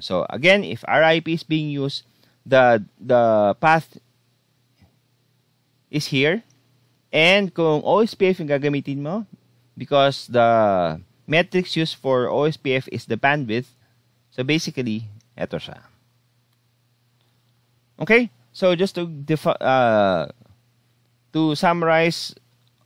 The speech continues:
uh, what is the metric used for different routing protocol.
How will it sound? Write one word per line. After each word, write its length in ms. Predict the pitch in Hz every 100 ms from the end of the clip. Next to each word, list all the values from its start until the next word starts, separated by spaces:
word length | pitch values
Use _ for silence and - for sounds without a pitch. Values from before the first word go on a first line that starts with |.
| _
uh, 60 | 123
what 160 | 143 -
is 160 | 143
the 160 | - 127
metric 500 | 143 170 - 160 -
used 340 | 143 143 -
for 520 | - 117 110 90 87 -
different 460 | 131 156 151 143
routing 260 | 131 131 127
protocol. 560 | 110 107 117 139 185